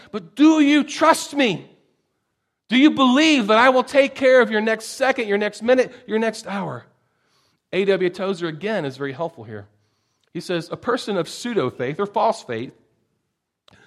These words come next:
will fight for his verbal creed, but refuse flatly to allow himself to get in a predicament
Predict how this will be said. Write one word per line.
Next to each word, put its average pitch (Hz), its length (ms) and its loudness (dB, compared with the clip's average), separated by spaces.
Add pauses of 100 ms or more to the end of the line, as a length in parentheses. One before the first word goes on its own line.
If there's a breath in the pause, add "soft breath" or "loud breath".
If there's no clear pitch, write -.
(180 soft breath)
will 214 140 2
fight 233 400 -4
for 214 120 -4
his 196 180 -2
verbal 180 320 -2
creed, 170 400 -4
but 180 80 -2
refuse 240 640 -4
flatly 190 520 -4 (220 loud breath)
to 180 140 -2
allow 196 280 4
himself 190 540 -4 (240 loud breath)
to - 80 -6
get 208 340 4
in 247 160 4
a 214 80 2
predicament 190 880 0